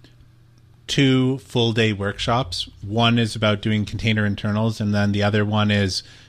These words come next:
Kubernetes from your laptop to production. And so we are working on, on ironing out the labs to,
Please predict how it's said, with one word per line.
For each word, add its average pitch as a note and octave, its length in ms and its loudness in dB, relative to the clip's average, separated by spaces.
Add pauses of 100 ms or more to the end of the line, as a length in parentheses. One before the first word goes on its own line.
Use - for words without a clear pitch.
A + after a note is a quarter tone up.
Kubernetes G#2+ 840 2
from A2 280 -2
your G#2 100 0
laptop G2 460 0
to - 80 -14
production. A#2 680 -4
And G2+ 280 -2
so F#2+ 480 0 (840)
we B2 280 4
are A2+ 440 4
working C3 460 -2
on, A#2 380 0 (100)
on G#2+ 300 -4
ironing A2+ 400 2
out G#2+ 160 -2
the G#2 80 -4
labs G#2 460 0
to, G2 180 -4